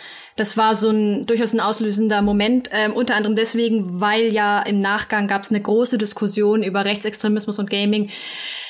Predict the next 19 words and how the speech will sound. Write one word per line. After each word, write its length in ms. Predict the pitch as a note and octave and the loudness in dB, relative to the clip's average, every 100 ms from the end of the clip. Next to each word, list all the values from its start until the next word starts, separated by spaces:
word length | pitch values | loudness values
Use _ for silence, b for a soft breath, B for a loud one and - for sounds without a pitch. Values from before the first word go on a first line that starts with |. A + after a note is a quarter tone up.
| B - | B 0
nachdem 460 | G#3+ G3+ A3+ A3+ | 0 0 0 2
eben 240 | G#3+ A3 G#3+ | 2 2 2
Horst 220 | A3 A3 | 0 0
Seehofer 480 | A#3+ A#3+ A#3+ A#3 A3 | 2 4 2 2 0
damals 440 | G#3+ G#3+ G#3+ G#3 | 2 2 2 -2
erstmal 400 | - F#3 A3 A3+ | -4 -4 -2 -2
gefordert 480 | G#3 G#3+ G#3+ G#3+ G#3+ | -2 0 0 0 -2
hat, 360 | A3 G#3+ B3 | -4 -4 -4
man 180 | A3+ A3 | 0 2
müsse 220 | A3+ A3+ | 2 2
doch 100 | A3 | 0
jetzt 220 | G#3 G#3 - | 0 -2 -2
die 80 | |
Gamer-Szene 720 | G#3 G#3+ G#3+ A3 - G#3+ G3 F#3+ | 0 0 0 0 0 0 2 0
stärker 340 | G#3+ G3+ G#3 | 0 -2 0
in 60 | G3+ | -2
den 100 | F#3+ | 0
Blick 220 | G#3+ A3 | -2 2
nehmen. 380 | A#3 A3+ A3+ | 2 4 0